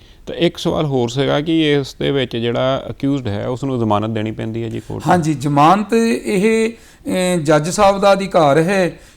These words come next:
Speaker 2: ਕਿ ਉਹ, ਅਹ, ਕੋਈ ਪੈਂਤੀ ਚਾਲੀ ਹਜ਼ਾਰ, ਪੰਜਾਹ ਹਜ਼ਾਰ, ਅਹ, ਜਿੰਨਾ ਵੀ ਉਹ ਉਚਿਤ ਸਮਝਦੇ ਹੈ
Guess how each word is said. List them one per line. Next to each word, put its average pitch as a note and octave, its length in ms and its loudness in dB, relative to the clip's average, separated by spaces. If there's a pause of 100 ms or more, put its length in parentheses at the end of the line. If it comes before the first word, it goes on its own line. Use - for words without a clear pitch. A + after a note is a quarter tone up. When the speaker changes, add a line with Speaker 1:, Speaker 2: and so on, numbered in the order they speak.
(120)
Speaker 2:
ਕਿ G#3 440 0 (120)
ਉਹ, G#3+ 580 4
ਅਹ, F3+ 280 -4
ਕੋਈ F#3+ 220 -2
ਪੈਂਤੀ F#3 440 -2
ਚਾਲੀ F#3 400 2
ਹਜ਼ਾਰ, F3+ 280 4
ਪੰਜਾਹ F#3 480 4
ਹਜ਼ਾਰ, E3+ 400 4
ਅਹ, F#3 640 -2
ਜਿੰਨਾ F#3 360 4
ਵੀ A3 400 2
ਉਹ G#3 320 -2
ਉਚਿਤ G#3+ 320 -2
ਸਮਝਦੇ G3+ 600 0
ਹੈ D#3+ 300 2